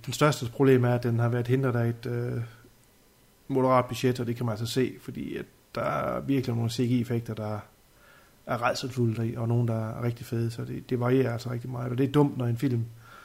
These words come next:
s-, øh, karakter er computergenereret, så, så falder mange af tingene til jorden.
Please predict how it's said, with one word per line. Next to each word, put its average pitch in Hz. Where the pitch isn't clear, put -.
s-, -
øh, 123
karakter 117
er 113
computergenereret, 120
så, -
så -
falder -
mange 127
af 117
tingene 123
til 120
jorden. 131